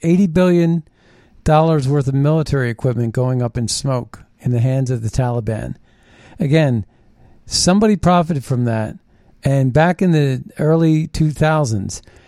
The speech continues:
it was Cofer Black and Mitt Romney that were investing heavily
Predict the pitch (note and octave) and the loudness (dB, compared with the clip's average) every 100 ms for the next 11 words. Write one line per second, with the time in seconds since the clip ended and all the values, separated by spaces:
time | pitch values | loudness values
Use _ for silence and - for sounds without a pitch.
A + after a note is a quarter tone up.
0 | _ - F3 D3+ B2+ - - D#3 D3 D#3 | _ -6 -2 0 0 -2 0 0 0 -2
1 | C#3 D3 C#3+ C3+ - C3+ B2 C3 D#3 D3 | -2 -2 -2 -6 -6 -2 0 0 0 0
2 | C#3+ C#3 C3 A2 - _ _ _ D#3 D#3 | 0 0 -2 -6 -10 _ _ _ -4 2
3 | D3+ C#3 B2 C#3 - C#3 G2 D3 C#3+ B2 | 2 2 2 0 0 -4 -2 -2 -2 -4
4 | A2+ A2+ | -8 -10